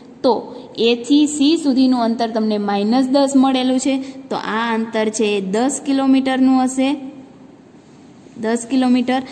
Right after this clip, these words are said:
અને એને દર્શાવવામાં આવ્યું છે ઋણ. તો અહીંયા છેલ્લે તમારે લખવાનું, તમને જે પૂછ્યું હતું એ મળી ગયું કે બિંદુ એ થી તેની અંતિમ સ્થિતિને તમે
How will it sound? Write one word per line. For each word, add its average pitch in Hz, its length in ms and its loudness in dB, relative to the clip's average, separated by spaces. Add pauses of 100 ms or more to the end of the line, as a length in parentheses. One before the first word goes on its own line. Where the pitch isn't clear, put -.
(180)
અને 220 280 -2
એને 233 260 2
દર્શાવવામાં 220 560 0
આવ્યું 202 260 -4
છે 254 280 -2 (360)
ઋણ. 254 280 4 (440)
તો 208 60 -2
અહીંયા 208 280 -2
છેલ્લે 226 320 -2
તમારે 214 400 -2
લખવાનું, 233 680 -2
તમને 214 280 -2
જે 214 140 -2
પૂછ્યું 233 380 -2
હતું 226 260 -6
એ 214 80 -2
મળી 233 320 0
ગયું 240 280 0
કે 226 120 -4
બિંદુ 226 400 0
એ 214 260 0
થી 240 280 -4
તેની 214 360 -4
અંતિમ 226 460 0
સ્થિતિને 220 680 -4
તમે 208 500 -4